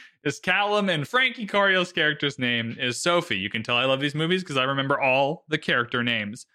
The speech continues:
There's a part where Sophie, uh, Frankie Corio, um, goes and hangs out with a bunch of teenagers. And at, at any point, I'm just expecting her to get kidnapped or her to get, like, uh, accidentally, like, thrown in a pool and she'll hit her head and be drowned. You know, I'm s-, expecting some kind of heightened action to happen,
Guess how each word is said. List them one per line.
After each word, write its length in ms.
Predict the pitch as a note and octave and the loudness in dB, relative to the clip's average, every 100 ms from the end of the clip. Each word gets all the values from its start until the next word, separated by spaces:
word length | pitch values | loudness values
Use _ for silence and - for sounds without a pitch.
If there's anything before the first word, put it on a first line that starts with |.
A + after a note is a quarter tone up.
| _ _ _ _ _ _ _ _ _ _ _ - | _ _ _ _ _ _ _ _ _ _ _ -2
There's 160 | - G#3+ | 0 0
a 80 | |
part 320 | G3 A#3+ A#3+ G3+ | -2 0 0 2
where 180 | G3+ F3 | 2 2
Sophie, 720 | - A#3 A3+ B2+ A2 F#3+ G3 _ _ - | 2 0 2 0 0 -2 -6 _ _ -6
uh, 160 | B2 | -4
Frankie 340 | A#2 C#3 A#2 A#2+ | -2 -4 -4 -8
Corio, 640 | C3 A#2+ A2+ A2 G#2+ G#2+ - _ | -2 0 0 0 -2 -6 -14 _
um, 200 | D3 C#3 | -4 -2
goes 260 | C#3 D#3+ E3+ | 0 0 0
and 80 | E3+ | 0
hangs 220 | F3 E3 | 0 2
out 80 | E3 | 0
with 100 | D#3 | 0
a 40 | |
bunch 220 | C#3+ D3+ | -2 -2
of 60 | C3+ | -4
teenagers. 760 | - F3 G3+ A#3 C4 D4 - - - _ | -4 -2 -2 0 0 -2 -4 -12 -20 _
And 140 | F3+ F3+ | -2 0
at, 200 | G3 F#3 | 0 0
at 360 | A3 B3+ C4 | 2 2 2
any 140 | D4 A3+ | 2 -2
point, 400 | - A3+ G3+ E3+ | 2 2 2 0
I'm 160 | G3 | -2
just 160 | G3+ - | -2 -4
expecting 420 | F3+ F#3 F3 D#3 | -2 -2 -2 0
her 100 | D#3 | 2
to 80 | C#3+ | 2
get 200 | A#2+ - | 0 -2
kidnapped 640 | A#3 A3+ A3+ G#3+ G#3 G#3 | -4 0 2 2 2 0
or 80 | E3+ | 2
her 120 | D#3+ | 2
to 80 | D#3+ | 2
get, 200 | D3 C#3+ | 0 0
like, 320 | D3+ C3 A#2+ - _ - | 2 0 -2 -12 _ -4
uh, 40 | |
accidentally, 640 | D3 C3 D3 - D#3+ D3+ D3+ | -2 2 0 0 0 0 0
like, 180 | C3+ A#2 | 0 -2
thrown 340 | - E3+ D3+ | 0 2 2
in 100 | C#3+ | 2
a 60 | A2+ | -2
pool 560 | - A#3+ B3 A#3 A3 | -2 0 4 6 6
and 80 | F#3+ | 4
she'll 140 | D#3+ C#3+ | 0 -2
hit 160 | D#3 | 0
her 100 | C3+ | 0
head 260 | C#3 F3 E3 | 2 0 0
and 100 | D#3 | 0
be 80 | B2+ | -2
drowned. 260 | D3+ F#3 | 0 0
You 80 | A3 | 0
know, 60 | A3 | 0
I'm 120 | G#3 | 0
s-, 140 | - | 0
expecting 380 | A3 F#3 B3 A#3 | -2 0 -2 -2
some 120 | G3 | -2
kind 140 | G3+ F#3+ | -2 -2
of 80 | - | -2
heightened 340 | F3 F3 D3 | -4 -2 -2
action 380 | C#3 E3+ - G3 | 0 -2 -2 -2
to 60 | |
happen, 440 | F#3 G3+ G3+ A3 | 0 0 0 0